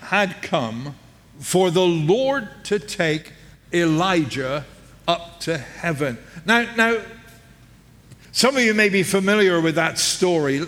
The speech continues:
let me, let me just kind of fill in the details. The time had come for the Lord to take Elijah up to heaven. So Elijah is out one day with his protege,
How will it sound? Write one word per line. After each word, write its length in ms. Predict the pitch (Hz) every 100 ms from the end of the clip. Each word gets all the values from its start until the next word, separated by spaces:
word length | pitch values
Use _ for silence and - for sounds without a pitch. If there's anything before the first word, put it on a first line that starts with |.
| -
let 380 | 185 185 190
me, 160 | 214 214
let 240 | - 190
me 100 | 208
just 320 | 170 185 180 -
kind 300 | 185 180 165
of 100 | 156
fill 560 | - - - 190 190
in 140 | 175 170
the 80 |
details. 520 | 156 185 170 175 156 135
The 100 | -
time 240 | 226 262
had 120 | 220
come 220 | 185 202
for 120 | 175 175
the 140 | 165
Lord 500 | 160 165 214 233 170
to 100 | 190
take 360 | 185 180 170 156
Elijah 640 | 160 156 175 165 147 156 - - -
up 220 | 175 180
to 120 | 190 170
heaven. 420 | 135 180 160 139 240 -
So 260 | 220 247
Elijah 680 | 233 202 202 233 254 180 208
is 260 | 185 185 165
out 300 | 220 226 196
one 240 | 202 190
day 240 | 170 190 175
with 180 | 170 165
his 200 | 170 -
protege, 840 | - 226 220 180 139 151 156